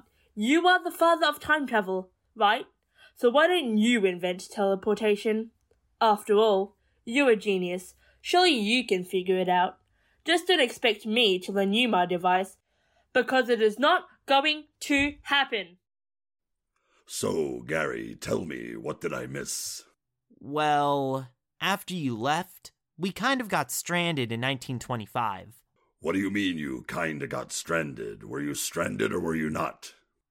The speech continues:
Speaker 3: Another Wave Rider controlled by an evil Gideon showed up and destroyed ours. Astra used a spell to try and put the pieces all together, but she didn't succeed. I mean, she managed to save Gideon by turning her into a human Gideon.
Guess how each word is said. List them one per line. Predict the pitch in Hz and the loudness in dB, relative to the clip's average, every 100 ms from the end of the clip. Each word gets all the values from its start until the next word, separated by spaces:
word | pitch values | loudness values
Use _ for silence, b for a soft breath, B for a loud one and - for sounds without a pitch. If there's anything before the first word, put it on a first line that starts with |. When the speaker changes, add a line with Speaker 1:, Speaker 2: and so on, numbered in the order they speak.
| _ | _
Speaker 3:
Another | 139 165 185 180 | -6 -2 -2 -2
Wave | 127 147 165 151 | -2 -2 -2 -2
Rider | 120 117 113 113 | -2 -2 -2 -2
controlled | 110 139 123 147 143 127 | -4 -6 -4 -2 -2 -2
by | 131 | -2
an | 127 135 - | -2 -6 -6
evil | 180 165 156 | -4 -2 -2
Gideon | 123 151 156 123 117 | -2 -4 -2 -4 -4
showed | 110 - 147 143 | -4 -4 -2 -2
up | 139 131 | -2 -2
and | 143 | -4
destroyed | 131 - - 180 185 180 123 | -2 -4 -2 0 2 0 0
ours. | 139 151 95 92 - - _ _ _ _ - | 0 0 -4 -6 -8 -8 _ _ _ _ -4
Astra | 170 175 180 | -4 -2 -4
used | 160 143 135 | -2 -4 -4
a | |
spell | - - 190 165 117 | -4 0 0 0 -2
to | 127 | -8
try | - 151 | -6 -4
and | 143 | -4
put | 127 156 | -6 -10
the | - | -14
pieces | - 208 202 147 | -8 -4 -4 -2
all | 120 110 | -2 -4
together, | 101 104 95 87 - _ _ | -6 -10 -10 -14 -20 _ _
but | 180 | -2
she | - 196 | -2 0
didn't | 208 208 | 0 0
succeed. | - - - 226 120 92 - _ _ _ _ | -2 0 0 0 -4 -8 -20 _ _ _ _
I | 147 190 | -2 -2
mean, | 175 160 135 127 - | 0 -2 -4 -6 -12
she | - - 175 | -6 -2 0
managed | 175 214 190 - | 2 0 -2 -4
to | - | -4
save | - 196 214 196 | -2 0 0 -2
Gideon | 143 135 127 131 | -4 -4 -2 -2
by | 127 | -2
turning | 123 - 185 165 | -4 -4 -4 -2
her | 131 160 | -2 -2
into | 139 120 139 | -2 -2 -4
a | 117 | -4
human | - 208 240 202 120 | -4 0 2 2 0
Gideon. | 107 120 104 98 98 | -4 -6 -6 -10 -12